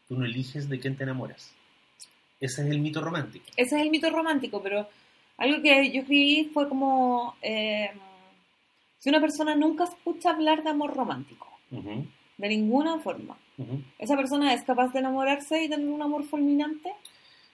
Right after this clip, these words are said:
Speaker 1: Yo creo que no, pero es capaz de tener un fuerte deseo por alguien.
Speaker 2: Sí, porque eso está regulado más por el instinto, ¿no?
Speaker 1: Y a ese deseo probablemente esa persona le va a poner encima una serie de capas que no tienen que ver con el deseo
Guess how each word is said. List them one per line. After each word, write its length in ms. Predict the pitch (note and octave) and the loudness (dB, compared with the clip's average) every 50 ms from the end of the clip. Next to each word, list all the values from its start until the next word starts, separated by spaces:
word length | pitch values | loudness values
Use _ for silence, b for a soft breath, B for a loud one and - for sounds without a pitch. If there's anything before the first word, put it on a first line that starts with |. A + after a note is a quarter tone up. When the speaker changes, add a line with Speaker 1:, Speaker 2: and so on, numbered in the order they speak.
| B _ | B _
Speaker 1:
Yo 160 | - B2 C#3+ E3 | -8 -6 -6 -4
creo 220 | - G#3+ A#3 A3+ | -4 -4 -4 -4
que 120 | A3 A3 F3+ | -4 -4 -2
no, 280 | D#3+ D#3 D#3 D3+ D#3 D3+ | 0 0 0 0 0 -2
pero 140 | D#3 D#3 | -4 -6
es 60 | D3 C#3+ | -8 -6
capaz 300 | - C#3+ C3+ C#3 C#3 C#3+ | -6 -4 -2 -2 -2 0
de 120 | D3+ D3+ | -2 -4
tener 300 | D3 - C3 C3+ C#3+ C#3 | -4 -4 -2 -2 -2 -2
un 100 | D3+ D3 | -2 -4
fuerte 380 | C#3+ - - - D3 - - D3+ | -4 -4 -6 -6 -6 -6 -6 -6
deseo 500 | C3+ A2 - - - - F#3+ A3 D#3+ A2 | -6 -6 -8 -8 -6 -6 -4 -4 -4 -6
por 140 | - F#2 F2 | -6 -8 -8
alguien. 220 | E2+ - - - - - _ _ _ _ _ _ _ - - | -8 -10 -12 -20 -20 -20 _ _ _ _ _ _ _ -20 -14
Speaker 2:
Sí, 300 | - - - D4+ D4 C#4 | -10 -2 2 2 4 4
porque 300 | D4 G#3 G3+ G#3 G#3+ G#3 | 2 0 -4 -2 -2 -2
eso 180 | A3 A#3+ B3 B3 | 0 0 -2 -2
está 160 | B3 B3+ A#3+ A#3 | 0 2 0 0
regulado 460 | A#3+ A#3+ A#3 A3+ A3+ A3 A3+ A3+ A3+ | 0 -2 -2 0 2 2 2 2 2
más 160 | A3 A3+ A3 | 0 -2 -6
por 100 | - G#3+ | -6 -8
el 140 | G3+ F#3+ F#3+ F#3+ G3+ | -8 -8 -8 -10 -10
instinto, 420 | G#3+ - D#4 A#3 G#3 - F3 E3+ | -6 -4 -4 -4 -4 -4 -6 -6
¿no? 240 | F3+ F#3+ G#3 A#3+ C#4 - _ _ - | -6 -6 -8 -8 -10 -12 _ _ -8
Speaker 1:
Y 140 | C3 A#2 | -4 -2
a 40 | A#2 B2 | -2 -2
ese 200 | B2+ B2 - C#3+ | -2 -2 0 0
deseo 360 | C#3+ C#3+ C#3 - - D3 D3+ D3 | 0 0 -2 -4 -4 -2 -2 0
probablemente 440 | D3 C#3+ C#3 C#3 C3+ C#3 D3 D3 | 0 0 0 0 0 -2 -4 -6
esa 140 | C#3+ C#3 D3+ | -6 -6 -6
persona 320 | C#3+ C#3 C3 - C#3+ C#3+ C#3+ | -6 -6 -6 -6 -4 -4 -2
le 120 | C#3 C#3 | -2 -2
va 80 | C3 C3+ | -2 -2
a 60 | C3 | -2
poner 280 | - B2+ B2+ C3+ C3 | -2 -2 -2 -2 -2
encima 500 | C#3+ C#3 C#3 C3 - - - C#3+ C#3 C#3 | -2 -4 -6 -6 -8 -8 -6 -4 -2 -2
una 160 | C#3+ D3 C#3+ B2+ | -2 -2 -4 -6
serie 260 | - - B2+ A#2+ B2 B2+ | -6 -8 -8 -6 -6 -6
de 80 | C3 | -4
capas 300 | B2+ C3 B2+ - C#3 C3+ | -4 -4 -4 -4 -6 -6
que 160 | - - C3+ | -8 -10 -10
no 80 | A#2+ A2+ | -10 -10
tienen 220 | A2 A2 A2 A#2 A#2+ | -12 -12 -12 -12 -12
que 80 | - | -12
ver 100 | A#2 A#2+ | -14 -14
con 180 | - - A2+ A2 | -14 -14 -12 -12
el 100 | G#2+ G#2 | -12 -12
deseo 420 | G#2+ G#2+ - - G#2+ F#2 F2+ A#2 | -12 -10 -8 -6 -6 -6 -8 -10